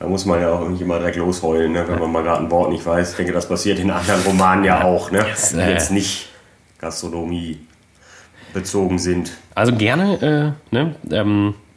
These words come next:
Speaker 2: bestellen.
Speaker 1: Ja, es
Speaker 2: Wenn
Speaker 1: sind ja auch
Speaker 2: euch das
Speaker 1: Prime-Artikel bei,
Speaker 2: das
Speaker 1: bei Amazon, ne?
Speaker 2: <laughs> wenn
Speaker 1: Da
Speaker 2: euch
Speaker 1: könnt ihr
Speaker 2: das
Speaker 1: euch direkt bestellen.
Speaker 2: Wenn euch das interessiert, generell Gastronomie, ich glaub, ist ein ganz guter Einblick. Ist auch, äh, ja, muss aber man vielleicht vorweg sagen, ist auch,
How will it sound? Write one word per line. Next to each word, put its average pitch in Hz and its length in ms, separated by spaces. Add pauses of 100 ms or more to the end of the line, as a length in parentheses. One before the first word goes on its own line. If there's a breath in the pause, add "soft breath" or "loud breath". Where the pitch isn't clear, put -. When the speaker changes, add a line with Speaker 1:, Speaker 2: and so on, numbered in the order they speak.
(960)
Speaker 2:
bestellen. 107 600 (680 loud breath)
Speaker 1:
Ja, 104 80
es - 100
Speaker 2:
Wenn - 100
Speaker 1:
sind - 80
ja 98 40
auch 98 60
Speaker 2:
euch 104 120
das 139 160
Speaker 1:
Prime-Artikel 101 560
bei, 95 120
Speaker 2:
das 92 140
Speaker 1:
bei 95 120
Amazon, 85 520
ne? 101 140 (140)
Speaker 2:
<laughs> - 160
wenn 135 80
Speaker 1:
Da 123 80
Speaker 2:
euch 110 80
Speaker 1:
könnt - 100
ihr - 60
Speaker 2:
das 143 80
Speaker 1:
euch 139 100
direkt 147 240
bestellen. 95 480
Speaker 2:
Wenn 101 140
euch 104 120
das 104 140
interessiert, 107 580
generell 101 360
Gastronomie, 104 420
ich 101 60
glaub, 98 100
ist 107 80
ein 113 60
ganz 101 120
guter 120 200
Einblick. 120 320 (320 loud breath)
Ist - 200
auch, 120 260
äh, 113 400 (200)
ja, 98 220
muss 120 260
aber 107 220
man 110 240
vielleicht 98 240
vorweg 98 260
sagen, 104 240
ist - 180
auch, 117 340